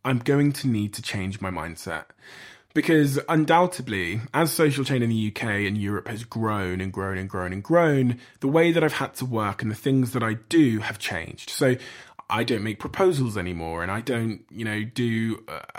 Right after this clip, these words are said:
a lot of the outreach and the pitching and the, all these things. I don't do a lot of the stuff in the middle anymore, right? But in order for the U S business to work, I have to go back to that. And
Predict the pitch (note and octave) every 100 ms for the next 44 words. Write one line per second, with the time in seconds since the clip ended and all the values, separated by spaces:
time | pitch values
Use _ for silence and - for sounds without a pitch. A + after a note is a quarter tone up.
0 | - B2 C3+ C3 C3+ - E3+ E3+ C3 G#2
1 | - - - - G2+ G2+ G2+ A2 A2 G#2+
2 | G#2 - - - - G2+ - - A2 G2
3 | F#2+ G2 G2+ G2+ - G#2+ G#2+ G#2 - F3+
4 | F3+ E3 C#3 - F2+ G2 C3+ E3+ D3 D#3
5 | D3 C#3 B2 B2 - A#2+ A2+ G#2 G#2+ G2+
6 | F2 E2 E2 D#2 D#2+ F2 B2+ A#2+ - -
7 | - _ _ _ _ _ _ _ _ D3
8 | C#3 F#3+ G3 - D#3+ D3 C#3 A#2 C3+ C3
9 | A#2 - A#2+ A#2 G#2+ A2+ G#2+ F#2 D#2+ -
10 | A2 - D#3 - B2+ G#2+ A#2+ - - B2
11 | D#2 D2+ - - _ - B2 B2+ A#2 A#2
12 | -